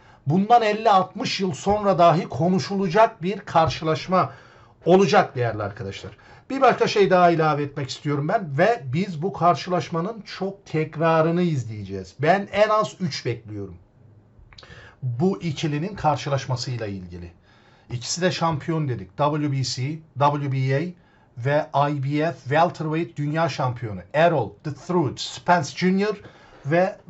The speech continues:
W B O Welterweight Dünya Şampiyonu Terence Bud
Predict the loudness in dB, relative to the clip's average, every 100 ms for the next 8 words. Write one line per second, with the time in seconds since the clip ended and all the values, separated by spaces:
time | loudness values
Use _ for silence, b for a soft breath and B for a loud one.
0 | 0 2 2 0 -2 0 0 0 2 4
1 | 4 4 0 0 0 -2 -4 0 0 0
2 | 0 -2 -2 -4 -6 -2 4 4 4 -2
3 | -10 -4 2 2